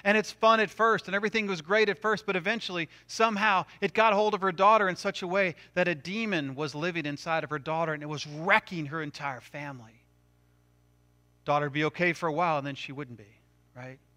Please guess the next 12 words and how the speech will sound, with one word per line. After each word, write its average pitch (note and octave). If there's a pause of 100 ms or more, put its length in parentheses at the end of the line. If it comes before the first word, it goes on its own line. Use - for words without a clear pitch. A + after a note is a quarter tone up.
(1000)
Fits, - (720)
outbursts, C3 (540)
different D#3
voices, C#3
crazy G3+
things F3+
happening. D#3 (440)
And F3+
this E3+
woman F#3
becomes C#3+ (300)
desperate. -